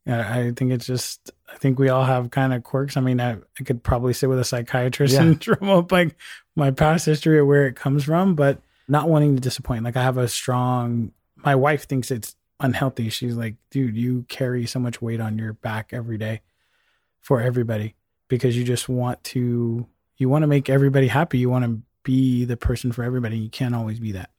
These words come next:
Speaker 1: right? So
Speaker 2: Yeah.
Speaker 1: dealing with that.
Speaker 2: Sounds like you got a great wife. Um,
Speaker 1: She's amazing, man.
Speaker 2: <laughs>
Speaker 1: She's fantastic.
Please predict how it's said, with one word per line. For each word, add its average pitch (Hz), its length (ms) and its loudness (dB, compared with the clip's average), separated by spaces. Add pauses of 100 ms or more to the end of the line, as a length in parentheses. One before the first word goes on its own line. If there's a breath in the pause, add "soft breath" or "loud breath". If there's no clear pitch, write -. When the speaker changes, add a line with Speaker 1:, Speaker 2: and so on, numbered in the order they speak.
Speaker 1:
right? 110 300 -8
So 123 240 -16 (220)
Speaker 2:
Yeah. 95 300 -10
Speaker 1:
dealing 113 220 -6
with 113 80 -6
that. 113 200 -8 (400)
Speaker 2:
Sounds 135 200 -2
like 127 100 -2
you 131 100 -2
got 120 120 0
a 113 60 -4
great 113 260 -6
wife. 117 300 -10 (160)
Um, 117 80 -10
Speaker 1:
She's 254 260 6
amazing, 254 560 8
man. 196 580 6
Speaker 2:
<laughs> - 40 -18
Speaker 1:
She's 175 320 0
fantastic. 151 680 0